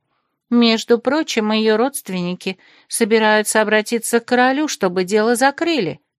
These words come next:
и я их понимаю. Прошло столько времени, а подозреваемых до сих пор нет.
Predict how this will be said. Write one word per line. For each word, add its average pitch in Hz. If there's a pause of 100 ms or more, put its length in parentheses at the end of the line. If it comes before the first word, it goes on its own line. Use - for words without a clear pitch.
(280)
и 214
я 165
их -
понимаю. 208 (500)
Прошло 208
столько 202
времени, 202
а 175
подозреваемых 196
до 185
сих -
пор 214
нет. 156